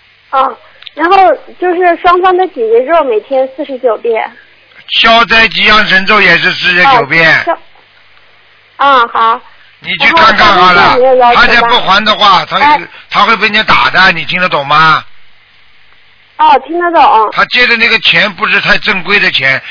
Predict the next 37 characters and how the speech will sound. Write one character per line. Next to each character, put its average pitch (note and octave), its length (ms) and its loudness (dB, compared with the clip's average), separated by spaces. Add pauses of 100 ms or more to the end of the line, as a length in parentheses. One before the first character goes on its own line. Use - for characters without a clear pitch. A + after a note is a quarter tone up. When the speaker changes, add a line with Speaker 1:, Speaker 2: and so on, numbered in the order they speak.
(160)
Speaker 2:
你 E3 120 -10
听 G3 160 -2
得 G#3+ 80 2
懂 E3 200 -2
吗？ F3+ 420 2 (1500)
Speaker 1:
哦， C4+ 460 4 (320)
这 D#4+ 220 -8
个 C4+ 180 -2
我 B3+ 80 0
不 A#3+ 160 -14
太， C#4 340 -6
不 - 340 -18
太 C#4+ 140 -10 (120)
清 D4 200 -12
楚。 - 160 -8
Speaker 2:
啊， C#3 500 -2
好 C3+ 200 -6
了。 E3 140 0
Speaker 1:
呃， C4 340 2 (160)
然 D4 180 -2
后， E4+ 100 0 (920)
哦， C4 400 0 (320)
然 E4 120 2
后 G#4 80 4 (140)
小 B3+ 140 2
房 B3+ 240 2
子 D#4+ 80 -8
要 F4 140 4
念 E4 200 -4
多 C#4+ 160 -2
少 C#4 160 0
张？ A3+ 340 -2
要 B3+ 160 -4
许 - 200 -20
愿 B3+ 240 -6
吗？ B3 100 -8 (420)
Speaker 2:
要。 F3 440 0